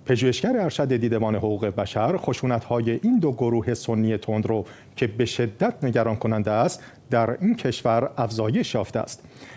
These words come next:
از سال دو هزار و شانزده بورکینافاسو با شورش‌های مسلحانهٔ شبکه‌های وابسته به گروه‌های سنی تندروی داعش و القاعده که از کشور همسایهٔ مالی وارد این کشور شدند، دست و پنجه نرم می‌کند.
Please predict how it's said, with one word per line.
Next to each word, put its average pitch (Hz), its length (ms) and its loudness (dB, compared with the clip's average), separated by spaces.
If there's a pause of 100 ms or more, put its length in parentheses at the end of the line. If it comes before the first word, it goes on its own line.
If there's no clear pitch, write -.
(300)
از 131 100 6
سال 247 380 2
دو 185 120 2
هزار 131 280 4
و 110 40 2
شانزده 110 540 0
بورکینافاسو 113 680 0
با 170 160 0
شورش‌های 113 600 -2
مسلحانهٔ 110 680 0
شبکه‌های 113 540 -2
وابسته 107 600 0 (300)
به 117 180 2
گروه‌های 117 600 2
سنی 123 480 0
تندروی 113 520 0
داعش 107 340 0
و 113 40 2
القاعده 107 560 0 (340)
که 123 100 0
از 120 140 0
کشور 120 340 0
همسایهٔ 127 720 0 (500)
مالی 120 360 2
وارد 120 380 2
این 117 360 2
کشور 110 360 0
شدند، 117 500 0 (320)
دست 113 240 0
و 113 40 2
پنجه 113 400 0
نرم 117 240 2
می‌کند. 107 320 -2